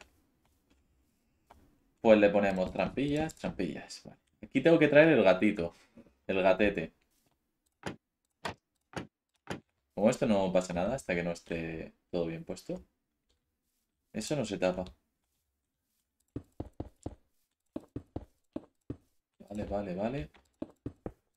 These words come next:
¿Y la piedra lisa?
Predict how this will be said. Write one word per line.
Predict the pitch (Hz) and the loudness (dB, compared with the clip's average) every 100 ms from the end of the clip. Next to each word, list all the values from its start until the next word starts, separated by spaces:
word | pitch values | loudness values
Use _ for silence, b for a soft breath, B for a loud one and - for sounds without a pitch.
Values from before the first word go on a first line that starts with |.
| - - - - _ _ - _ - - - - _ _ - - - - _ - - - | -16 -14 -14 -20 _ _ -20 _ -16 -14 -16 -16 _ _ -18 -14 -16 -18 _ -18 -18 -6
¿Y | 98 | 0
la | 92 | 2
piedra | 98 110 117 | 4 6 6
lisa? | 90 90 196 | 4 0 -4